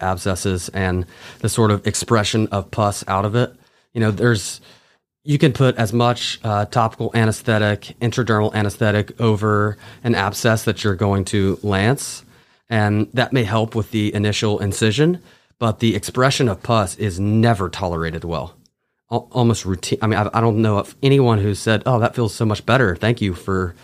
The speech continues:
squeezing my armpit," you know, where it's the most tender. You know, that's why I came in, is so that you wouldn't touch it. Um, so I use fentanyl for short, super painful procedures. And again,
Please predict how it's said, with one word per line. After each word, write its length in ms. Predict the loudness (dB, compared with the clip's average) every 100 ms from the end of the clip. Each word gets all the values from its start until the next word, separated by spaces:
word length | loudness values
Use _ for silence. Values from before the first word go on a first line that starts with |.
| _ -16
squeezing 480 | 0 2 2 2
my 160 | 2 0
armpit," 480 | 2 2 0 -4 -6 -10 _ _ _ -4
you 80 |
know, 260 | 0 0 -2 -10 _ _
where 180 | -2 0
it's 240 | 0 -2
the 80 | 0
most 360 | 2 0 -2 0
tender. 420 | 2 4 2 0 -12 -6
You 60 | -2
know, 80 |
that's 200 | 0 2
why 100 | 2
I 40 | 2
came 220 | 2 4
in, 120 | 4
is 200 | 2 -4 -10
so 140 | -6
that 100 | -4
you 140 | -4 -2
wouldn't 240 | -2 -2
touch 200 | -2 -4
it. 140 | -8 _ _ _ _ -20 -16 -4
Um, 400 | 0 0 -2 -6 -14
so 140 | -2 2
I 60 |
use 220 | 4 2 0
fentanyl 400 | -2 0 0 0
for 220 | -2 -2
short, 540 | -2 2 4 4 0 _ _ _ _
super 380 | -2 -2 0
painful 360 | -2 0 -2 -4
procedures. 540 | -6 -4 -2 -2 -4 0
And 120 | 0
again, 420 | 4 4 2